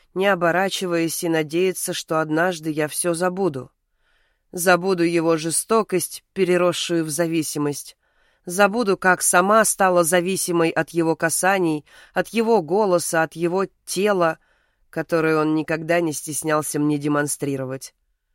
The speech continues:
Все части тела. Да, пожалуй, стоит уйти. Если он так просто списал меня со счетов, то и мне не стоит ждать подаяния.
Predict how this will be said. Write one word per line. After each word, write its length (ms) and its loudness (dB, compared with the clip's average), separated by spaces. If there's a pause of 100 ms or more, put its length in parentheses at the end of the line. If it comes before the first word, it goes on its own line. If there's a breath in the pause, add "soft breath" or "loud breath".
(260)
Все 360 0
части 460 -6
тела. 440 -8 (800)
Да, 300 -2 (960)
пожалуй, 680 0 (140)
стоит 520 0
уйти. 440 -8 (760)
Если 600 0
он 300 2
так 400 -2
просто 480 -2
списал 500 0
меня 280 2
со 180 -6
счетов, 600 -4 (580)
то 100 -2
и 100 2
мне 260 0
не 120 0
стоит 420 0
ждать 340 -2
подаяния. 800 -2